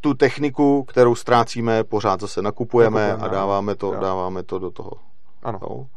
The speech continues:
Speaker 1: Během toho, během těch, těch bojů, tak se ukáže, že nějaká,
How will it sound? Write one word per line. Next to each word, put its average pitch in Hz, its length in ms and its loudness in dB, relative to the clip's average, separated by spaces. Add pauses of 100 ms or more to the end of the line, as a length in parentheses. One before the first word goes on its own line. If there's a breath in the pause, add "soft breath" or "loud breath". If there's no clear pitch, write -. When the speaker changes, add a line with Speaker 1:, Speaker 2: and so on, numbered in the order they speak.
(1300 loud breath)
Speaker 1:
Během 131 480 2
toho, 135 440 4
během 131 500 0 (260)
těch, 123 220 0 (220)
těch 123 200 -2
bojů, 120 640 4 (160)
tak 113 160 -6
se - 120 -4
ukáže, 113 500 0
že 117 200 -2
nějaká, 113 540 2